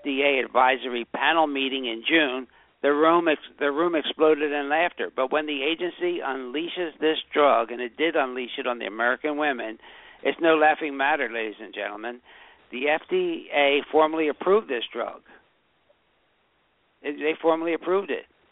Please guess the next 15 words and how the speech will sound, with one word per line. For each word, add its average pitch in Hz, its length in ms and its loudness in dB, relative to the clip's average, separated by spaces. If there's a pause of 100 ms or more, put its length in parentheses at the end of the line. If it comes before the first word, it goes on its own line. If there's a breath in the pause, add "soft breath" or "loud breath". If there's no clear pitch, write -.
(1800)
And 131 200 0
I've 143 140 -2
been 151 160 -2
telling 160 400 2
you 110 240 -6 (200)
that 110 220 0 (120)
it 120 140 -6 (100)
never 147 500 2
met 143 540 -2
a 117 80 -6 (120)
clinical 147 420 0 (120)
trial 127 380 6
it 117 160 -6
couldn't 143 380 -4
fail. 143 380 2